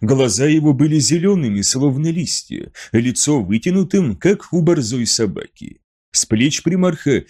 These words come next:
не спадал плащ из плотной траурно-темной ткани с горностаевой отделкой и серебряным шитьем по кайме.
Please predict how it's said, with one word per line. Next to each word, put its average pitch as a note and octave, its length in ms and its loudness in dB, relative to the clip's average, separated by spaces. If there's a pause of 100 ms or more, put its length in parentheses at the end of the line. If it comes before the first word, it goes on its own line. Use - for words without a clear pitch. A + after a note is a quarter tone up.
(160)
не D#3 120 4
спадал E3+ 460 2
плащ F3 460 0
из - 180 0
плотной F#3+ 540 2
траурно-темной D3+ 960 2
ткани F3+ 500 0 (160)
с A#2 100 0
горностаевой C#3 880 0
отделкой A2 680 0 (120)
и F3+ 140 4
серебряным F#3 640 2
шитьем E3+ 500 0
по F#2+ 100 -6
кайме. C#3 500 -4